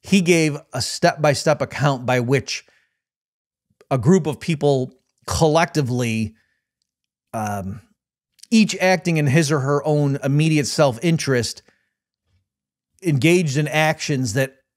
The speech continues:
eventually gave rise to the emergence of a single commodity that became what we would now call money. And, and, but yet nobody along the way in that process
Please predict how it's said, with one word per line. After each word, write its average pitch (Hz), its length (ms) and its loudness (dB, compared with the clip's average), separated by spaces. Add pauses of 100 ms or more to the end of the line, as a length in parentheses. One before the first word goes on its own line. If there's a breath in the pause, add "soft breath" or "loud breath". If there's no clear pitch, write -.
eventually 139 760 2
gave 123 400 0
rise 139 560 2
to 135 220 0
the 127 160 0
emergence 127 840 0 (460)
of 117 340 0
a 113 60 -6
single 131 360 -2
commodity 120 540 -2
that 117 200 -4
became 117 400 -2
what 110 140 -4
we 123 100 -4
would 107 120 -4
now 117 140 -4
call 107 520 -4
money. 113 460 -2 (840 soft breath)
And, 110 200 -2
and, 110 260 -2
but 123 180 -6
yet 139 260 -2
nobody 156 480 2
along 135 460 0
the 123 80 -4
way 127 320 0
in 117 100 -6
that 120 160 -4
process 127 640 -2